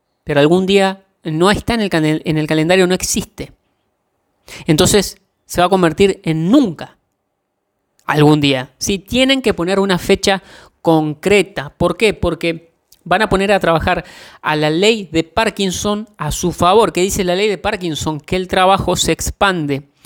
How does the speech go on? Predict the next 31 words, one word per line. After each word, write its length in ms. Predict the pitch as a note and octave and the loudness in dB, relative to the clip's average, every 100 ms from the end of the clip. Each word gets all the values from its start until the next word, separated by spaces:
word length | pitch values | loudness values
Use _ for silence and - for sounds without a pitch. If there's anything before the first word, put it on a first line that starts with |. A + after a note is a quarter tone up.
| - - | -20 -18
según 380 | - - D#3 E3+ | -6 2 4 6
el 120 | F3 | 2
tiempo 300 | D#3+ F3 E3 | 0 0 2
disponible. 640 | D#3+ C#3+ - D3+ E3+ D3+ C#3 | 2 2 2 2 4 2 0
Si 100 | D3+ | -2
tienen 320 | F3 F3+ D#3+ | -2 -2 2
dos 160 | G3 | 2
semanas 360 | F#3+ E3+ F3 E3+ | 2 0 0 2
para 180 | D#3 D3 | 0 -2
hacer 180 | - E3+ | -2 -4
un 80 | |
trabajo, 320 | D#3+ D#3+ E3 D#3+ | 2 2 4 4
lo 60 | |
van 140 | D3 D#3+ | 2 2
a 60 | |
terminar 360 | D3+ D3 D3+ D#3+ | -2 -2 -2 0
en 80 | D#3+ | 0
dos 100 | E3 | -2
semanas. 460 | F3+ F3+ F#3 - - - | -2 -2 -4 -6 -16 -20
Si 120 | - D#3+ | -14 -4
tienen 320 | F3+ F3 E3+ | 2 2 2
dos 220 | F3 - | 0 0
años, 260 | G3 G#3 E3 | 0 0 0
lo 160 | D3+ | 2
van 240 | D3 F3+ F3 | 2 0 -2
a 100 | E3 | -4
terminar 400 | D3 D3 E3+ E3+ | 0 0 0 0
en 120 | D#3+ | 0
dos 160 | D#3+ F3+ | 0 0
años. 320 | A3+ G3 - - | 0 0 -2 -2
Y 340 | B3 B3 F3 | 0 0 -4